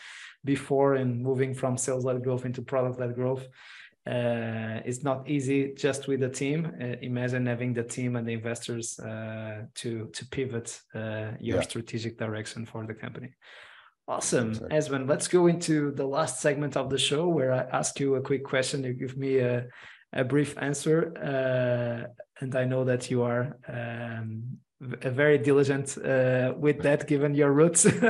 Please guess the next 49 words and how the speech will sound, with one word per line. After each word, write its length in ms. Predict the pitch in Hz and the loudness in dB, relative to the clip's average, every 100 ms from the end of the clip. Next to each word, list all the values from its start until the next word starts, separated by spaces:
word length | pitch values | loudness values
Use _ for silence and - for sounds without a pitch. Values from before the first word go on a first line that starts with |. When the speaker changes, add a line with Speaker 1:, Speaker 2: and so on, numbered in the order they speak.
| - 240 185 - 170 | 4 4 2 2 0
Speaker 1:
So, 440 | - - 135 - 131 127 - | 0 -2 2 2 2 2 4
Speaker 2:
<laughs> 0 | 214 226 226 - 220 - | 4 6 2 2 0 2
Speaker 1:
and 100 | - | 4
I 100 | 165 165 | 6 6
saw 240 | 190 165 | 6 6
you 160 | 160 156 240 - | 6 2 -2 -2
in 120 | 156 | -2
some 220 | 151 165 160 | 0 2 4
of, 280 | 160 165 | 4 2
in 180 | 170 156 | -4 -2
some 240 | 135 165 156 | 2 4 6
of 180 | 147 | 6
the, 520 | 143 143 139 139 135 160 | 4 2 2 0 -2 -2
the, 220 | 147 151 160 | -2 -2 0
the 140 | 147 | 2
open 300 | 165 156 147 | 4 4 2
questions 320 | 143 147 170 151 | 4 4 2 0
that 100 | 143 | 2
I 100 | 139 | 2
asked 340 | 139 - 123 | 0 -4 -2
you 120 | 135 | 0
before. 440 | 135 135 - 147 175 175 - - - | 0 -2 -2 -4 -4 -8 -14 -14 -4
So 140 | 151 | 4
let's 220 | 151 160 | 4 4
go 180 | 165 156 | 6 6
into 180 | 151 156 | 6 2
the 100 | 143 | -2
first 340 | 135 143 139 156 | 0 -2 -2 -2
one. 220 | 120 123 | -2 0
If 180 | 160 160 | -2 0
you 60 | 156 | 0
would 100 | 151 | 2
have 220 | 160 160 | 2 2
the 60 | 156 | -2
opportunity, 680 | 156 139 147 139 139 131 127 131 - - | -2 -6 -2 -2 0 -2 -2 -4 -8 -4
uh, 500 | 127 123 123 120 120 117 - | 0 2 2 0 -4 -6 -4
to 300 | 131 127 123 | 0 2 2
have 160 | 135 131 | 2 0
a 40 | |
coffee 460 | 127 139 135 - 135 | -2 -2 -2 0 0
with 200 | 127 123 | 0 0
your 180 | 127 120 | 0 0
younger 340 | 131 131 135 | 0 -2 -2
self, 380 | 131 147 131 127 | -4 -2 -2 -2
and 80 | 185 | 0
you 60 | 175 | 0
can 200 | 180 151 | 2 0
decide 480 | 120 - 120 120 123 | -2 0 2 0 -2
at, 180 | - | -8